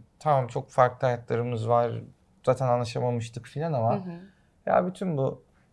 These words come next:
Speaker 1: Ferit'in de programlarından da böyle bir şeyler oldu filan. Otursak, ya bir otursak biraz seninle olmaz mı? Biraz denesek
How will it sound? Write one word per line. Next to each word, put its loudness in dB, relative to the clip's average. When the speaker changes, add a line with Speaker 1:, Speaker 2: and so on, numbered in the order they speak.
Speaker 1:
Ferit'in 0
de 2
programlarından 6
da 6
böyle 2
bir -4
şeyler 6
oldu 6
filan. -2
Otursak, 2
ya 4
bir 4
otursak 4
biraz 2
seninle -2
olmaz 4
mı? 0
Biraz 4
denesek 0